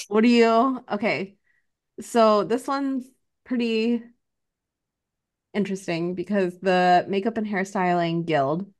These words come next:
Maestro won Period and Character over Oppenheimer and Poor Things. And then it won Special Makeup Effects over Golda and Poor Things. And then, uh,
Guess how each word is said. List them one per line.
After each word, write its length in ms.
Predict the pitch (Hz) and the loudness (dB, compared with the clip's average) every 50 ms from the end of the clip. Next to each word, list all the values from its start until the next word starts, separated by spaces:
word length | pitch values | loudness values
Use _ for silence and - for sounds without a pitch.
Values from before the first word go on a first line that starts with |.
| _ _ _ _ _ _ _ _ _ _ _ _ _ _ - | _ _ _ _ _ _ _ _ _ _ _ _ _ _ -4
Maestro 520 | 202 202 196 214 226 220 - 277 254 254 247 | -2 0 0 0 0 -2 -2 -2 0 0 0
won 480 | 240 226 202 196 196 196 196 202 202 - | 0 0 0 0 0 -2 -4 -6 -8 -8
Period 400 | - 233 220 220 220 220 226 220 | -4 -2 0 2 4 2 2 0
and 140 | 220 220 214 | -2 -4 -2
Character 640 | 220 185 156 170 - - - 233 240 254 - - - - | -2 -2 -2 -4 -6 -4 -2 -2 -2 -2 -4 -6 -6 -2
over 440 | 208 214 220 202 196 214 208 - - - | 0 0 0 0 0 0 0 0 0 0
Oppenheimer 580 | 175 175 - 190 185 190 202 185 185 185 - - | 0 0 0 -4 -6 -4 -4 -2 -2 -4 -4 -4
and 300 | - 190 196 202 202 202 | -4 -2 0 0 -2 -2
Poor 280 | 202 - - 160 165 170 | -4 -4 -2 -2 -2 -2
Things. 640 | 170 170 170 160 156 165 180 190 196 196 - - - _ _ - | -4 -6 -8 -6 -6 -6 -8 -10 -10 -12 -16 -20 -20 _ _ -6
And 120 | 202 196 | -4 -4
then 80 | 202 196 | -2 -4
it 60 | - | -4
won 160 | 160 190 185 | -4 -6 -8
Special 720 | 180 - - 202 196 202 - 208 190 185 185 185 185 185 - | -6 -4 -4 -4 -4 -4 -2 -2 0 2 2 2 0 0 -2
Makeup 340 | 208 196 185 180 196 185 - | -4 -4 -4 -4 -4 -6 -6
Effects 480 | 180 - - 156 165 170 - - - _ - | -6 -2 -2 -2 -2 -2 -6 -14 -20 _ -4
over 260 | - 190 175 170 185 180 | -4 -2 -2 -2 -4 -4
Golda 520 | 170 175 180 170 170 165 170 165 151 - - - | -4 -2 -2 -2 -2 0 -2 -2 -2 -4 -4 -4
and 280 | 190 190 190 196 196 | -2 0 0 0 -2
Poor 260 | 196 202 180 151 147 | -2 -2 -2 -2 -4
Things. 600 | 151 - 156 156 123 107 160 170 165 170 - - _ _ _ _ _ _ _ _ _ _ _ _ | -6 -6 -8 -8 -6 -6 -8 -10 -10 -12 -18 -20 _ _ _ _ _ _ _ _ _ _ _ _
And 180 | - 202 202 196 | -2 0 2 2
then, 680 | 185 185 185 180 180 180 180 180 185 185 185 202 202 - _ _ _ _ _ _ _ _ _ _ _ - | 4 4 4 4 4 4 4 2 2 0 -2 -6 -8 -12 _ _ _ _ _ _ _ _ _ _ _ -2
uh, 460 | - 190 190 185 180 180 175 170 - | -2 0 2 2 2 2 2 0 -2